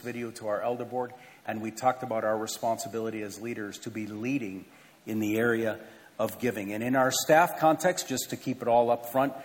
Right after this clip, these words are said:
what I said to our staff was, "If you're not giving at five percent,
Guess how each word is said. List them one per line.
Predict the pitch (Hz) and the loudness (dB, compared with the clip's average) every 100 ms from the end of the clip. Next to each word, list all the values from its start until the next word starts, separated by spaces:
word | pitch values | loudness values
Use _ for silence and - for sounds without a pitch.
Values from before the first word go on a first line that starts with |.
| - - - | -16 -14 0
what | 120 | 6
I | 139 - | 6 8
said | 180 160 | 6 6
to | 156 | 6
our | 143 | 6
staff | - - 147 156 - | 4 4 6 6 4
was, | 123 113 - | -2 -2 -4
"If | 117 120 | -6 -4
you're | 117 | -2
not | 120 143 139 127 | 4 4 2 -2
giving | 135 135 120 | -2 0 -2
at | - | -4
five | - 117 123 - | 0 2 0 -4
percent, | - 113 - 123 143 | -10 -8 -4 -4 -4